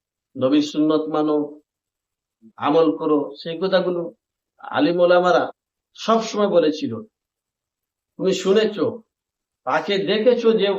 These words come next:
বয়ান করছে, তাকে দেখেছো, কিন্তু মানোনি কেন? আমি শয়তানের ওয়াসওয়াসা, আমি দূর থেকে ওয়াসওয়াসা করি, তাহলে তুমি আমাকে কেন, আমার ওয়াসওয়াসা মানলে কেন?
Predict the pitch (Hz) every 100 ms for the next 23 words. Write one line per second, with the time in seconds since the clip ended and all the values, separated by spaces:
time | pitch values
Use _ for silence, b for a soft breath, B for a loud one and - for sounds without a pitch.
0 | - 151 190 202 196 180 165 165 170 175
1 | 202 233 226 - - - _ _ _ _
2 | _ 135 135 180 190 220 226 226 226 254
3 | - _ _ _ _ _ _ _ 135 202
4 | 202 208 208 226 226 220 208 220 214 214
5 | - - _ _ _ _ _ _ _ -
6 | 165 175 170 233 226 247 226 220 208 214
7 | 214 208 190 175 180 185 190 180 180 175
8 | 175 180 180 190 202 202 _ _ - 156
9 | 180 170 190 180 202 190 190 190 220